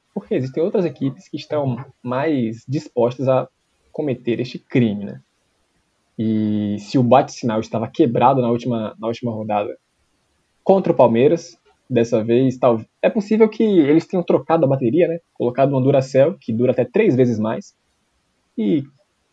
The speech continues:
o, a equipe dos, dos Batmans do Mancini venceram novamente, conseguiram minimizar aquela porrada que foi o quatro a zero, né? Tão, tão duro no seu saldo de, saldo de gols.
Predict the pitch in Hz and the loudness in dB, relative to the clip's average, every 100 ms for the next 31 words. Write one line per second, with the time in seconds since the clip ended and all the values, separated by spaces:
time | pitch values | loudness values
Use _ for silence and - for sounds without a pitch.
0 | _ _ - 147 123 135 131 131 165 160 | _ _ -4 -2 0 2 2 0 -2 0
1 | 135 127 117 - - 131 110 107 165 220 | 0 0 0 -4 -14 -12 -10 -2 0 0
2 | - 170 135 120 151 127 - - 139 170 | -2 -2 0 0 2 0 -2 -4 0 2
3 | 180 202 _ _ _ _ 143 160 135 - | 2 -2 _ _ _ _ 2 2 0 4
4 | 180 202 175 156 131 113 123 165 - _ | 4 6 2 2 0 0 -2 -6 -12 _
5 | _ _ _ 131 127 131 113 120 135 135 | _ _ _ -4 -2 0 2 4 4 2
6 | 117 113 113 123 151 165 147 120 127 135 | 0 -2 -2 0 2 4 4 4 4 2
7 | - 139 120 113 - _ _ _ _ _ | 0 0 0 -2 -12 _ _ _ _ _
8 | 214 147 131 147 226 - 135 - 135 - | 4 4 2 0 0 -2 -4 -4 -4 -6
9 | _ - 202 233 170 113 113 127 135 131 | _ 2 2 4 0 0 2 2 2 -6
10 | - _ 208 160 - - 190 135 131 156 | -12 _ -16 -16 -14 -8 -6 -2 -2 0
11 | 117 117 117 113 110 _ - 139 131 123 | -2 -4 -6 -6 -8 _ -2 0 0 -2
12 | 113 - _ _ _ _ _ _ _ - | -6 -8 _ _ _ _ _ _ _ -6
13 | 117 120 113 117 202 - | -2 -2 0 0 -2 -8